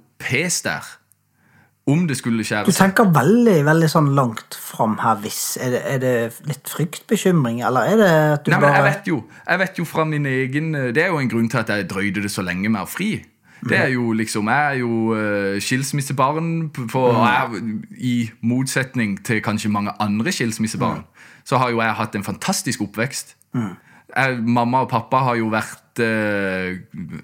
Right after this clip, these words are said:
Speaker 1: altså, jeg har kamerater som har foreldre som ikke kan snakke sammen.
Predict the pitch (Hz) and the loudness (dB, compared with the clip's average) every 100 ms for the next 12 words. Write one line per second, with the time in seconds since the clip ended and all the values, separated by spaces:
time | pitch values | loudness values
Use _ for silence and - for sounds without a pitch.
0 | - 104 113 113 110 113 110 101 - - | -8 -4 0 0 2 0 0 -4 -10 -20
1 | - - - 117 104 101 160 - 156 123 | -20 -20 -4 -2 0 2 0 -2 -4 0
2 | 117 117 101 110 107 104 104 95 - 101 | 0 0 -2 -2 -2 -4 -4 -4 -4 -6
3 | - _ 156 185 226 87 | -6 _ -2 0 0 -4